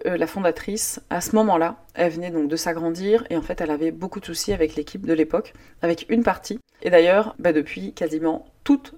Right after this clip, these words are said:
l'équipe a changé. Et je crois que ça a été très compliqué, parce que, bah, les employés, c'est souvent très difficile de trouver les bons, ceux qui répondent aux valeurs, ceux qui sont impliqués, et cetera.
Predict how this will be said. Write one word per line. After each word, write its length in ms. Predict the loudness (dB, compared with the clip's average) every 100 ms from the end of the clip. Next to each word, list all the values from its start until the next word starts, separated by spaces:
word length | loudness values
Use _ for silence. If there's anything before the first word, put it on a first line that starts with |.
| -12
l'équipe 380 | -14 -10 -14 -14 -10 -4
a 80 | -4
changé. 340 | -4 -8 -8 _ _ _ -20 -20 -18 -10
Et 80 | -8
je 100 | -6
crois 240 | -2 -2
que 320 | -2 -6 -6
ça 140 | -2 -2
a 20 |
été 180 | -2 -4
très 180 | -8 -8
compliqué, 360 | -8 -8 -10
parce 160 | -8 -8
que, 100 | -4
bah, 140 | -4 -4
les 220 | -4 0
employés, 360 | 0 2 0 0
c'est 120 | -8
souvent 320 | -8 -6 -6
très 240 | -6 -4 -4
difficile 460 | -6 -8 -4 -2
de 60 | -4
trouver 260 | -2 0
les 100 | 2
bons, 260 | 2 -2 -4
ceux 140 | -6
qui 260 | -8 -4 -4 -6 -20 -20 -20 -6
répondent 320 | -6 -4 0
aux 80 | 2
valeurs, 420 | 4 4 4 2
ceux 120 | -2
qui 100 | -10
sont 180 | -8 -4
impliqués, 520 | -4 -4 -12 -4 -4
et 80 | -2
cetera. 460 | -6 -6 -4 -4